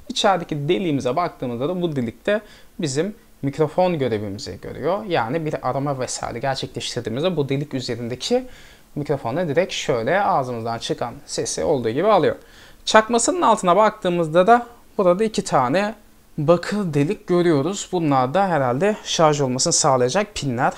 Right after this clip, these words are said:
Ama bundan hangisi mikrofon onu bilmiyorum. Yani dediğim gibi gerçeğiyle çakmasını ayırt etmek için böyle elinize alıp detaylı bakmanız gerekiyor.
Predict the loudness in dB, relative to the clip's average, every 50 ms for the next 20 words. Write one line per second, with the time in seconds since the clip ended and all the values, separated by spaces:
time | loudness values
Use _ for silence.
0 | -6 -6 -4 -4 -4 -4 -4 -6 -6 -4 -4 -4 -4 -4 -4 -2 -2 0 0 -2
1 | -2 -2 -2 -2 -4 -6 -6 -4 -6 -6 -2 -2 -2 0 0 0 -2 -2 0 0
2 | 0 0 0 0 0 -2 -2 -6 -10 -18 -12 -8 -6 -6 -4 -2 0 2 4 4
3 | 2 2 0 0 -2 -2 -4 -8 -20 -12 -6 -2 -2 -2 -2 0 -2 0 0 0
4 | 0 0 0 0 0 -6 -8 -6 -4 -4 -2 -2 -2 -2 -4 -4 -4 -8 -6 -6
5 | -8 -6 -4 -2 -2 -2 -2 -2 -2 -2 -2 -2 -2 0 2 4 4 4 2 0
6 | -4 -6 -6 -2 -2 0 2 2 0 2 2 2 2 2 0 0 -2 -2 0 0
7 | 0 0 0 0 0 0 -2 -6 -4 -2 0 0 0